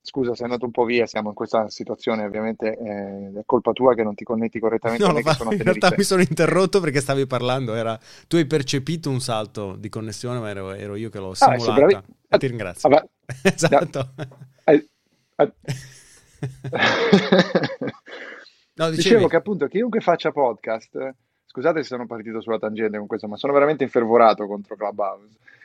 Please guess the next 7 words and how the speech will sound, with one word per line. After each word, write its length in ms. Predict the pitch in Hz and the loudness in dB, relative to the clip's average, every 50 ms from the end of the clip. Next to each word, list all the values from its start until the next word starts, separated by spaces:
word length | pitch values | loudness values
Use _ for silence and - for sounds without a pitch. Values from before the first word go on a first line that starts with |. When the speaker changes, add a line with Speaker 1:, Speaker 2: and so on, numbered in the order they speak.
| _ _ _ | _ _ _
Speaker 1:
Eh, 260 | 175 190 202 180 - - | 6 6 6 6 4 0
eh, 220 | 139 139 139 143 | -2 -2 -2 -2
chiunque 300 | - 190 214 220 208 180 | -2 -2 -2 -2 -2 0
faccia 260 | - 156 151 - 151 | -2 -2 -2 -2 -4
podcast 840 | 117 147 135 123 113 _ - 117 113 - - - 127 123 127 127 - _ _ _ _ _ _ _ _ _ _ | 0 0 0 -2 -2 _ -8 -8 -8 -10 -6 -4 -2 -2 -2 -2 -4 _ _ _ _ _ _ _ _ _ _
non 260 | 135 151 165 165 151 | -6 -4 -4 -4 -2
può 420 | - 185 208 226 214 170 - - | 4 6 8 8 8 6 4 2